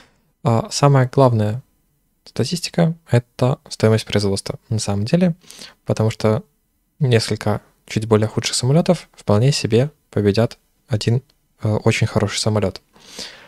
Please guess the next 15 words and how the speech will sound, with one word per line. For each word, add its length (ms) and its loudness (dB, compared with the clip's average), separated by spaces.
Соответственно, 500 0
э, 80 2
это 280 2
то, 260 4
о 60 -4
чем 260 0
стоит 260 0
всегда 320 0
помнить, 420 2
потому 300 0
что 340 -2
можно 440 0
очень 320 0
у-, 160 -2
увлечься 560 2